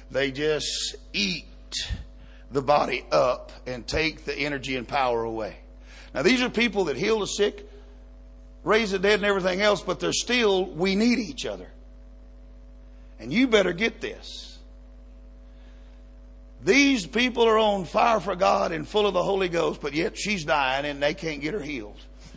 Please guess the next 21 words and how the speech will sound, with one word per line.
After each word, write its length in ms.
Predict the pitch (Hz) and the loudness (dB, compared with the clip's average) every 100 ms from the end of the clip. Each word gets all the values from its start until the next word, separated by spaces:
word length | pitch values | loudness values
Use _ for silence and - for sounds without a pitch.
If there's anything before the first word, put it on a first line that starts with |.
| - - | -16 -10
And 160 | 139 | -6
she's 200 | - 226 | -2 4
almost 440 | 220 269 269 233 185 | 6 8 6 4 2
dead, 160 | 185 | 2
and 120 | 151 | 0
she 120 | 151 170 | -4 -2
looked 240 | 180 - | -2 0
at 80 | 180 | -2
her 80 | 156 | 0
husband. 400 | 151 110 110 92 - - | -2 -4 -12 -16 -18 -4
Now 80 | 135 | -2
watch 160 | 156 | 0
what 120 | 151 139 | -2 -4
she 120 | 135 | -4
said. 320 | 131 110 - - - - - | -4 -4 -8 -18 -20 -20 -6
"I 100 | 117 | -4
need 240 | 123 135 | -2 -4
Brother 240 | 117 123 117 | 0 -2 0
David 380 | 120 131 139 98 | -2 -2 -4 -8
right 260 | 110 113 | -8 -8
now." 300 | 117 104 95 | -10 -12 -14